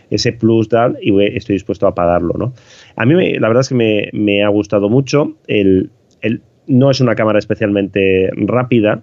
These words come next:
si la comparamos con, con la competencia, en sentido de enfoque y demás, pero como cámara de reportaje, como cámara para alguien de Nikon que quiera pasarse a sin espejo,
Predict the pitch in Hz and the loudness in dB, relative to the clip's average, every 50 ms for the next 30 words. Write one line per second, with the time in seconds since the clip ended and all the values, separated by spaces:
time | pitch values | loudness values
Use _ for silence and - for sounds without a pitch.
0 | _ _ - - - 98 92 - - 90 95 95 92 92 95 92 - 101 92 92 | _ _ -10 -4 -2 -2 -2 -2 -2 -2 0 0 0 0 -2 -2 -2 -2 -2 -2
1 | 92 - - - 95 92 98 - 87 87 95 92 - 98 98 98 95 - 101 98 | -2 -4 -4 -4 -2 -2 -2 -2 -2 -2 -2 -2 -2 -2 -2 -2 -2 -2 -2 -4
2 | 101 - - - - _ _ _ - 101 85 101 98 92 - 98 92 92 92 90 | -4 -6 -14 -20 -20 _ _ _ -6 -4 -2 -2 -2 0 0 2 2 2 0 0
3 | - 98 101 95 90 95 107 135 - - _ _ _ _ _ 107 110 107 - 107 | -2 -2 -2 0 0 0 -2 -2 -6 -12 _ _ _ _ _ -2 -2 0 0 -2
4 | 107 - 120 123 127 127 127 123 117 113 107 107 101 98 110 110 113 127 123 - | 0 0 0 0 2 2 2 2 2 0 0 -2 -4 -2 -2 -4 -2 -2 -4 -2
5 | - 98 95 92 - 101 101 101 98 98 98 - - 101 95 95 98 - 143 120 | -2 -2 -4 -2 -4 -2 -2 0 0 -2 -2 -2 -2 -2 -2 -2 -2 -4 -4 -2
6 | 113 117 117 113 110 107 107 104 101 104 107 110 110 107 101 95 101 98 98 - | -2 0 0 0 0 2 2 2 2 2 0 0 0 -2 -2 -2 -2 -4 -2 -2
7 | - - 104 101 - 98 95 - 107 101 - - 101 92 - 98 95 92 90 - | 0 0 0 -2 -2 -4 -4 -2 -4 -4 -2 -2 -4 -2 0 0 0 -2 -2 -4
8 | _ 113 120 120 - 95 87 - | _ -4 -4 -2 -2 -4 -4 -4